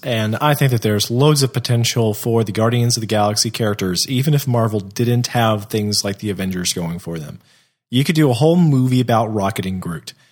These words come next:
You could do a whole spin-off trilogy with Rocket and Groot.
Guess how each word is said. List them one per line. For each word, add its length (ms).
You 80
could 80
do 140
a 40
whole 160
spin-off 680
trilogy 400
with 180
Rocket 300
and 120
Groot. 300